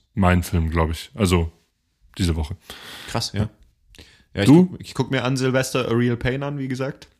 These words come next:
Speaker 2: Ähm, und da hab ich ein starkes Gefühl,
Speaker 1: Ja.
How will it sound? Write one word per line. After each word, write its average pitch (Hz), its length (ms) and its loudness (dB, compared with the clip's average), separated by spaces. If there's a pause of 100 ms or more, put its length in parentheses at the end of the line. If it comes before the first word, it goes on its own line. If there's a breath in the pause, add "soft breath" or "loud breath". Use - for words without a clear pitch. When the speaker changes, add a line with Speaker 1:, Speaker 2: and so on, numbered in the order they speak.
(560 soft breath)
Speaker 2:
Ähm, 101 480 -4
und 101 260 -6
da 98 120 0
hab 107 100 0
ich 107 100 -2
ein 101 60 -2
starkes 117 380 0
Gefühl, 131 380 -4 (280)
Speaker 1:
Ja. 95 240 4